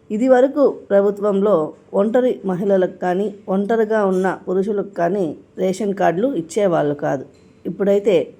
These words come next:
ఒంటరి మహిళలకి, మరి ఒంటరి పురుషులకి కూడా రేషన్ కార్డులు ఇస్తాము అని అయితే చెప్తున్నారు. అది ఏ విధంగా వాళ్ళు కార్డ్స్ అప్లై చేసుకోవాలి అన్నది కూడా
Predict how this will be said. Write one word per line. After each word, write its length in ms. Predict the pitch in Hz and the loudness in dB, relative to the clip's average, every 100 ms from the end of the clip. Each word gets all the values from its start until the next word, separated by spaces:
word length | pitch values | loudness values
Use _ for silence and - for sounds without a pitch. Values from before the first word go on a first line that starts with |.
| - | -4
ఒంటరి 300 | 190 202 240 | -2 2 2
మహిళలకి, 800 | 214 175 180 170 165 165 214 294 - _ _ - | 2 0 0 0 0 -2 -6 -8 -14 _ _ -4
మరి 320 | 202 220 190 - - | 0 2 0 -4 -4
ఒంటరి 340 | 196 202 214 | -2 0 0
పురుషులకి 920 | - - 196 185 196 180 170 254 277 | -2 -2 -2 0 0 0 -2 -6 -4
కూడా 380 | 196 190 240 294 - _ _ _ | 0 2 2 0 -8 _ _ _
రేషన్ 340 | 190 202 233 196 | -2 0 0 0
కార్డులు 380 | 185 170 165 185 | 0 0 -2 -6
ఇస్తాము 460 | 185 185 175 196 | -2 0 0 0
అని 180 | 196 170 | -2 0
అయితే 200 | 170 226 | 0 -2
చెప్తున్నారు. 720 | 220 190 - 165 170 170 233 233 | -2 -4 -4 -2 0 0 0 0
అది 300 | 185 185 180 | 2 2 2
ఏ 160 | 202 247 | 2 4
విధంగా 600 | 254 247 247 240 190 185 - - - | 2 0 0 2 2 0 -8 -20 -6
వాళ్ళు 280 | 190 196 185 | 0 2 2
కార్డ్స్ 380 | 185 190 202 202 | 0 2 2 0
అప్లై 340 | 180 170 208 208 185 | -8 -4 -2 0 0
చేసుకోవాలి 840 | 170 170 180 170 165 175 202 - - | -2 -2 -2 0 2 0 -2 -6 -6
అన్నది 300 | 170 180 180 | -2 -2 -2
కూడా 340 | 180 - 294 | -6 -4 -4